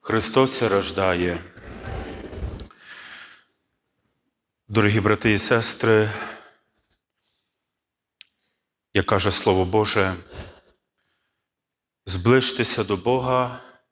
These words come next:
і Бог зблизиться до нас. Так ми сьогодні бачили, хоч це було заборонено, але як намагалися ті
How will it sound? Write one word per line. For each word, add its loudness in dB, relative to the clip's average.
і 2
Бог 2
зблизиться -2
до -8
нас. -4
Так 0
ми 4
сьогодні 2
бачили, 2
хоч 2
це 0
було 2
заборонено, 2
але 2
як 0
намагалися 2
ті -2